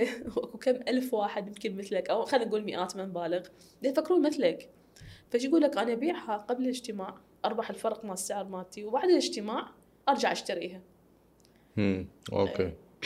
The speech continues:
Speaker 2: لي-، ليش؟ لأن هو ال-
Speaker 1: يعني عود هو حيبيعها بسعر، مثلا أنا ماخذها ب-، علي السعر مالتها خلينا نقول بعشر دنانير، حربح على ثلاث دنانير على السهم.
Speaker 2: أوكي.
Speaker 1: وورا الجلس-، ورا الاجتماع عادة مو يصير ينزل سعر السهم،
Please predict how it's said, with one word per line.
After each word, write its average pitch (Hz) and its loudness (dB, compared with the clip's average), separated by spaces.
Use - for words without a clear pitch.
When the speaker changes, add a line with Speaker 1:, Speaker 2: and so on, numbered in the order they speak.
Speaker 2:
لي-، 101 6
ليش؟ 101 6
لأن 92 6
هو 95 8
ال- 90 8
Speaker 1:
يعني 254 2
عود 247 4
هو 247 8
حيبيعها 214 4
بسعر، 196 -4
مثلا 196 -4
أنا 208 -4
ماخذها 208 0
ب-، 175 -2
علي 202 -2
السعر 196 -6
مالتها 190 -6
خلينا 190 -4
نقول 190 -6
بعشر 170 -2
دنانير، 165 -6
حربح 208 2
على 190 -2
ثلاث 202 0
دنانير 196 0
على 156 -2
السهم. 190 -6
Speaker 2:
أوكي. 90 -2
Speaker 1:
وورا 214 4
الجلس-، 208 0
ورا 233 4
الاجتماع 208 0
عادة 202 -4
مو 196 -6
يصير 202 -4
ينزل 208 -2
سعر 196 -6
السهم، 254 -2